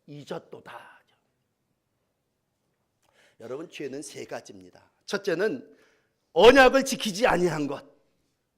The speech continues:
두 번째는 율법을 준행하지 않은 것, 세 번째는 여호와께서 행하신 일을 잊어버린 것.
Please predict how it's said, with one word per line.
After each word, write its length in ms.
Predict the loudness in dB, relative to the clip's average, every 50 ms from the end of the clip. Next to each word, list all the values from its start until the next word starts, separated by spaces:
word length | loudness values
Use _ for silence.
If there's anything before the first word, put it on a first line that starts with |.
| _ _ _ _ _ _ _ _
두 160 | -8 -6 -2 0
번째는 520 | 0 0 0 -2 -4 -4 -4 -6 -8 -4
율법을 600 | -2 -2 -2 -4 -2 0 0 0 0 0 -4 -4
준행하지 500 | -6 -4 -2 -2 0 0 0 0 0 -2
않은 260 | -2 0 0 0 0
것, 240 | 0 0 -2 -4 -12 -20 -20 -20 _ _ _ _ _ _ _ _ _ _ _ _
세 260 | -10 -2 2 2 6
번째는 640 | 6 6 4 4 4 2 2 2 0 -2 -4 -8 -14 -20 _ _ _ _ _ _ _ 2
여호와께서 800 | 6 8 10 12 12 10 10 8 6 2 0 0 2 0 -4
행하신 640 | -4 -4 -4 -2 0 0 -2 -2 -2 -6 -8 -8 -8
일을 420 | -8 -8 -8 -6 -6 -6 -8 -10 -12
잊어버린 560 | -8 0 4 4 6 6 4 2 2 -2 -6
것. 240 | -8 -10 -12 -14 -16